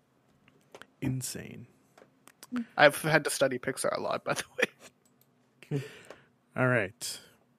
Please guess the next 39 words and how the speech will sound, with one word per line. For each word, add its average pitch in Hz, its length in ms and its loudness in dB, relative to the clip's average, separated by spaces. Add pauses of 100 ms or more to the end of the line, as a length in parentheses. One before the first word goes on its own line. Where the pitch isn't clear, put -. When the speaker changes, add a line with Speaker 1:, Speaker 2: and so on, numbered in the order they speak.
Speaker 1:
On 131 140 0
to 139 140 4
our 127 80 6
next 120 340 0
topic. - 480 -8 (720)
Two 240 200 12
weeks 262 240 10
ago, 110 420 6 (500)
Variety 151 460 10
reported 123 520 8
that, 110 220 4
uh, 117 380 4
Netflix 147 440 2
has 127 120 2
bought 123 420 6
the 131 140 -2
rights 123 400 4
for 113 220 0
Knives 107 440 0
Out 127 280 2 (120)
two 135 480 0
and 110 140 -2
Knives 110 260 0
Out 113 220 0
three 110 340 -4 (280)
for 113 160 2
a 104 60 -2
total 135 420 6
of 107 80 4
four 135 260 2
hundred 135 300 4
and 104 160 -2
fifty 127 340 -4
million 110 460 0
dollars. - 640 -8 (640)
Rian 131 300 8
Johnson 135 440 6
is 131 140 4
set 139 220 4